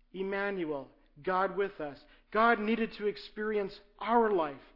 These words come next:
our neighborhood, all of our pain, our sorrow, our struggle, our heartache,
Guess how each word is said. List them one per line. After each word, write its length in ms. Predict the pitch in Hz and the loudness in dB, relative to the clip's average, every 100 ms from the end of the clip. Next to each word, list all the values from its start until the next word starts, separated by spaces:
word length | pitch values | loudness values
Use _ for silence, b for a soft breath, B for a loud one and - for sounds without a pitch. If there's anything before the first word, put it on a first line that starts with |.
| b b - | b b -2
our 300 | 220 240 214 | 4 4 4
neighborhood, 560 | 208 196 175 151 151 - B B | 0 0 -2 -4 -8 -10 B B
all 240 | 214 254 240 | 8 8 8
of 100 | 220 | 8
our 200 | 208 208 | 6 6
pain, 400 | 202 208 175 143 B B | 2 0 0 -4 B B
our 140 | 185 | -2
sorrow, 520 | - - 226 208 170 185 | 0 0 4 4 4 0
our 100 | 190 | -2
struggle, 540 | - 240 226 202 156 | -2 0 2 2 0
our 100 | 180 | -4
heartache, 560 | 180 - 233 196 170 | -4 0 0 2 -2